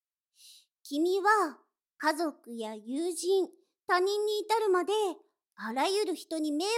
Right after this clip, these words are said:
惑をかける存在。だから、サンタのお姉さんに、これからたくさんお仕置きを受けます。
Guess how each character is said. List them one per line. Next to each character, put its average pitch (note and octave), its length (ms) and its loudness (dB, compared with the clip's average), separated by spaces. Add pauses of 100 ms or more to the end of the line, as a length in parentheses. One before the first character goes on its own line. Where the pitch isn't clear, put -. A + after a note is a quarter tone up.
惑 E4+ 280 0
を B3 80 -6
か C4 240 -8
け F4 160 -6
る B4 80 0 (120)
存 E4 240 2
在。 F#4 220 0
だ - 80 -10
か - 60 -20 (1500)
ら、 - 60 -10 (460)
サ E4 220 0
ン E4 120 -2
タ D4 100 -2
の B3+ 160 -4
お A#3+ 60 -6
姉 F4 260 0
さ E4 160 -2
ん D#4+ 160 0
に、 G4 380 2 (460)
こ A#3 120 -4
れ C4 160 -4
か C#4 140 -6
ら C#4+ 160 -2
た D4 180 -8
く - 140 -16
さ - 180 -4
ん G4+ 40 4 (340)
お D#4+ 80 -2
仕 E4+ 200 -4
置 G#4+ 160 -4
き A#4 120 0
を A#4+ 140 2
受 A#4+ 80 -10
け A#4+ 120 -2
ま B4 160 -2
す。 - 220 -12